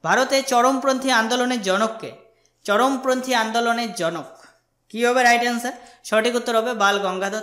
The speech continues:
তিলক। নূরজাহান কোন মোগল সম্রাটের স্ত্রী ছিলেন?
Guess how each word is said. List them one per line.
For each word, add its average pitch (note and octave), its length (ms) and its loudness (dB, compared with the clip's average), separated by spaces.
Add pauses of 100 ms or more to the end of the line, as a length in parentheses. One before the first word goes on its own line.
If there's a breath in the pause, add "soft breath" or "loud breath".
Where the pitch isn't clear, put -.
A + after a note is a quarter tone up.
তিলক। C3+ 240 -10 (720)
নূরজাহান C4 720 0
কোন C4 220 2
মোগল B3 300 0
সম্রাটের B3 600 -2
স্ত্রী A#3+ 260 -8
ছিলেন? D3+ 340 -8